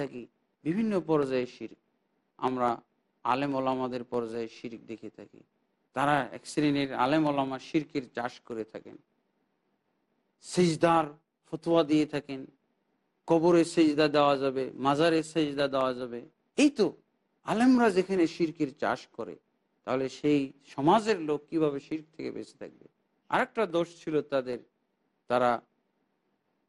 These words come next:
বিশ্বাস করত আল্লাহর প্রতি যে ঈমান, আল্লাহর জন্য যে ইবাদত, এগুলো কখনো পৌঁছবে না যতক্ষণ পর্যন্ত আল্লাহর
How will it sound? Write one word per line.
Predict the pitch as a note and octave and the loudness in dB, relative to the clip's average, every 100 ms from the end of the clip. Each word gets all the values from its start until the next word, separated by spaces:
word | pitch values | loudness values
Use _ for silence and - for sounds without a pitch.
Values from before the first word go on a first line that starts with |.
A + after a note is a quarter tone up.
| - | -10
বিশ্বাস | D3+ - C4 - | -6 0 0 0
করত | - F3+ - C#3+ - _ _ _ _ - | -6 -6 -6 -12 -12 _ _ _ _ -4
আল্লাহর | D#3 F3+ G#3 | 0 2 0
প্রতি | F3+ F#3 F3 D3 | -2 -8 -8 -4
যে | D3 C#3 C#3 | -2 0 2
ঈমান, | D3+ E3+ D3 - _ _ _ _ - | 4 4 2 -4 _ _ _ _ -4
আল্লাহর | C#3 D#3+ G3+ F#3 D#3 | 0 2 2 -2 -8
জন্য | E3 D#3 | -4 -4
যে | C#3 C#3 B2+ | -4 -6 -6
ইবাদত, | B2 C#3 G3+ A3 - _ _ _ _ - | -4 -2 2 2 0 _ _ _ _ -4
এগুলো | D3 E3 G3 | -2 2 2
কখনো | G3+ D3 - F3 | 2 -2 -2 -8
পৌঁছবে | D3+ C3+ B2+ B2 B2+ | -8 -10 -12 -10 -8
না | A#2+ A2 _ _ - | -10 -12 _ _ -6
যতক্ষণ | C#3+ G3+ A3+ A#3+ F3+ | -2 0 2 0 0
পর্যন্ত | F3 D#3 D#3+ C#3+ C#3+ B2 _ _ _ | 0 2 2 2 -2 -4 _ _ _
আল্লাহর | D3+ E3 F3 E3 | 0 4 4 2